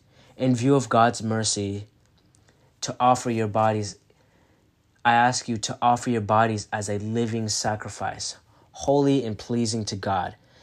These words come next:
This is your true and proper worship." First Samuel,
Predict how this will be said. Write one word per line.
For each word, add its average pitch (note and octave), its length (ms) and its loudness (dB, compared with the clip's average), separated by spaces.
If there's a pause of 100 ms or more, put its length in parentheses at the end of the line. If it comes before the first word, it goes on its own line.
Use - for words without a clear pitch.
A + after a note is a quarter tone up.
(120)
This B2+ 200 2
is A#2+ 120 0
your A2 120 4
true C#3 640 2
and G#2+ 220 -8
proper A2+ 480 -6
worship." G2 600 -10 (2250)
First - 480 0
Samuel, A#2 640 -2